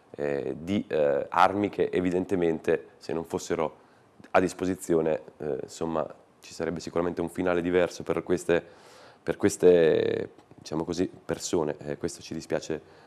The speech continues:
molto perché siamo a commentare spesso notizie, eh, simili, eh,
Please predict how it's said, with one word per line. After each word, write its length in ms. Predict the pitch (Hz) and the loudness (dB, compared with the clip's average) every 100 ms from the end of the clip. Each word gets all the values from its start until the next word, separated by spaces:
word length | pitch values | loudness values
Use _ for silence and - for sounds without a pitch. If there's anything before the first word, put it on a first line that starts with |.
| - | -2
molto 260 | 92 87 | -2 0
perché 180 | 82 80 | -2 -2
siamo 180 | - 87 | 0 -2
a 40 | |
commentare 520 | 85 87 87 92 92 87 | 0 -2 0 4 4 2
spesso 420 | - 92 92 - | 0 0 0 0
notizie, 800 | 95 - 101 - 101 - - - - | -2 -2 -6 2 2 2 -10 -20 -6
eh, 280 | - 95 95 | 2 6 4
simili, 600 | - 107 104 98 98 104 | 2 0 2 2 4 4
eh, 560 | 82 98 101 78 76 | 4 4 4 2 -2